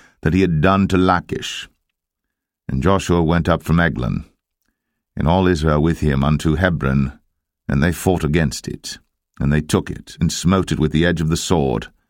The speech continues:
and the king thereof, and all the cities thereof. And all the souls that were therein he left none remaining, according to all that he had done to Eglon,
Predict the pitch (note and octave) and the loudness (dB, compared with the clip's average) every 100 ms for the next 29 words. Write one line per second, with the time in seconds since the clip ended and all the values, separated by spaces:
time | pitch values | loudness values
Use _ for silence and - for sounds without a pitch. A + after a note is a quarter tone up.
0 | _ _ _ _ - - - G#2+ F#2+ F2 | _ _ _ _ -6 -6 0 2 2 2
1 | D#2 C2+ B1 - - _ _ _ _ _ | 2 0 -2 -8 -18 _ _ _ _ _
2 | _ _ - - A2 A#2 B2+ F#2 C#2+ D2 | _ _ -4 0 2 2 0 0 0 0
3 | C2+ G#1 G1+ - - _ _ _ _ _ | -2 -2 -6 -12 -20 _ _ _ _ _
4 | _ _ _ _ D#2 F2+ A2 - C3+ C3 | _ _ _ _ -2 0 0 0 2 4
5 | B2 G2 G2+ - G2 F2 F2+ F2 - F2 | 2 2 0 0 0 2 0 0 0 2
6 | E2 E2+ E2 D#2+ D#2 D#2+ F2 G2+ G2+ G2 | 2 2 0 0 0 0 2 2 2 2
7 | E2 D2+ C#2+ D2 C#2+ - E2+ D#2+ D#2+ C#2 | 2 0 0 0 -2 0 0 0 0 0
8 | D#2+ G#2+ G#2+ F#2 E2+ D#2+ C2+ E2+ F#2 F2+ | 2 2 0 0 -2 -2 0 0 0 0
9 | - D#2+ A#1+ G1+ A1+ | -2 -2 -4 -4 -4